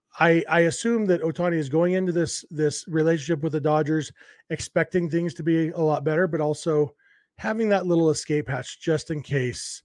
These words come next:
he gets burned again like he did with the Angels. He can pull the, pull the release lever and, and get out of it. Uh, the only pr-, I've never heard of a player having a clause like that. I remember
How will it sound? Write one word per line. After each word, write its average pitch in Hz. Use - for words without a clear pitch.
he 156
gets 139
burned 127
again 117
like 117
he 127
did 113
with 107
the 131
Angels. 131
He 131
can 113
pull 156
the, 135
pull 196
the 151
release 151
lever 127
and, 127
and 135
get 123
out 110
of 101
it. -
Uh, 139
the 165
only 269
pr-, 185
I've 175
never 233
heard 240
of 180
a 156
player 160
having 170
a -
clause 180
like 180
that. 190
I 180
remember 170